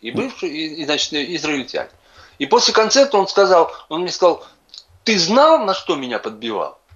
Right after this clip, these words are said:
Я говорю: Да, я знал, и я знаю, что ты мне сейчас скажешь. Потому что наши люди, они сидели там, опустив головы, потому что слепые на сцене.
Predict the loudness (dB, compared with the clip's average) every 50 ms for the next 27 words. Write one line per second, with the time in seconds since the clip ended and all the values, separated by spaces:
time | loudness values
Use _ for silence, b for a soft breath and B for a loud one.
0 | _ -6 0 2 2 2 0 -4 -4 0 2 4 4 4 2 0 -2 -2 -2 -2
1 | -2 -2 -2 -4 -8 -6 0 0 0 0 0 0 -2 -2 -4 -6 -12 -12 -12 -12
2 | -12 -12 -14 -12 -10 -8 -8 -8 -8 -10 -16 _ B B B B B B -4 0
3 | 2 2 2 0 0 -2 2 4 4 4 4 4 0 -2 -2 -6 -8 -10 -12 -14
4 | -20 _ _ _ _ _ _ _ _ _ _ _ _ _ _ _ _ -10 -8 -6
5 | -4 -4 -4 -4 -6 -4 -4 -2 -2 -2 2 2 2 2 2 0 -2 -4 -12 -10
6 | -8 -8 -10 -8 -6 0 2 2 2 0 -2 -8 -12 -18 _ _ _ _ _ _
7 | _ _ _ _ _ _ _ _ -8 -4 0 0 2 0 0 -2 -2 -4 -4 -4
8 | -6 -4 -2 0 0 0 2 2 2 0 0 -2 -4 -4 -4 -4 -4 -4 -10